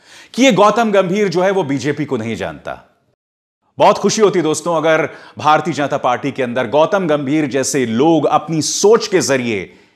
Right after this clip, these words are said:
एक नई ऊर्जा, एक नई सोच का प्रवाह करवा पाते, मगर जब कोई इंसान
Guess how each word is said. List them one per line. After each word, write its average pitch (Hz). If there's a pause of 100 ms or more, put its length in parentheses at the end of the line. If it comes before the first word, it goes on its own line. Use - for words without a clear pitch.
(260)
एक 165
नई 208
ऊर्जा, 165 (260)
एक 175
नई 165
सोच 185 (720)
का 165
प्रवाह 151 (600)
करवा 139
पाते, 92 (880)
मगर 170
जब 214
कोई 226
इंसान 165